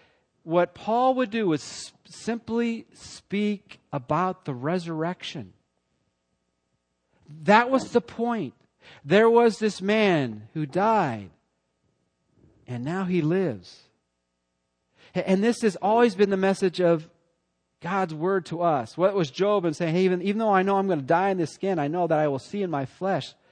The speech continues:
the living God." Well, how could that happen unless there's a resurrection? In Daniel chapter twelve, it's speaking about that time where there, there will be a resurrection, some to an ever, a resurrection of judgment and some to a resurrection of life.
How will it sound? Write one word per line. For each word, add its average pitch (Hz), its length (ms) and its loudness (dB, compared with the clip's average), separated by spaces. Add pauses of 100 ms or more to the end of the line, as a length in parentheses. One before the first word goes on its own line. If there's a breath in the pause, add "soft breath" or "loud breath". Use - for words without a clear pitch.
(160)
the 135 80 -10
living 156 300 -2
God." 165 360 -8 (680)
Well, 135 100 -8
how 190 80 -4
could 196 140 -6
that 185 120 0
happen 196 380 -4
unless 156 300 -2
there's 160 180 -2
a 151 60 -4
resurrection? 151 760 -2 (420 loud breath)
In 160 220 -4
Daniel 196 300 4
chapter 190 260 0
twelve, 190 460 2 (160 loud breath)
it's 151 180 -4
speaking 214 300 -2
about 196 160 4
that 185 140 0
time 196 300 2
where 151 160 0 (220 loud breath)
there, 151 320 2
there 180 100 0
will 170 60 0
be 170 100 6
a 170 80 6
resurrection, 180 680 2
some 185 260 -2
to 180 80 0
an 160 80 -2
ever, 170 520 0 (180)
a 143 100 0
resurrection 175 560 4
of 127 120 -4
judgment 190 540 0 (360 loud breath)
and 131 240 -6
some 175 280 -6
to 165 80 -6
a 160 40 -4
resurrection 151 600 -2
of 135 100 -6
life. 139 340 -2